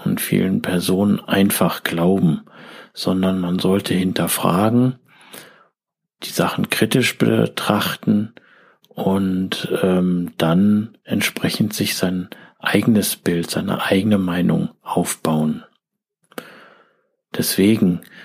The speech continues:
meide sch-, immer schlechte Nachrichten, meide auch Personen,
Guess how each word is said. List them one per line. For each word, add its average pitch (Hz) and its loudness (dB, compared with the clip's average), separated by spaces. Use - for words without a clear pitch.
meide 101 0
sch-, - -6
immer 110 0
schlechte - 0
Nachrichten, 95 -2
meide 90 -2
auch 107 -6
Personen, 110 2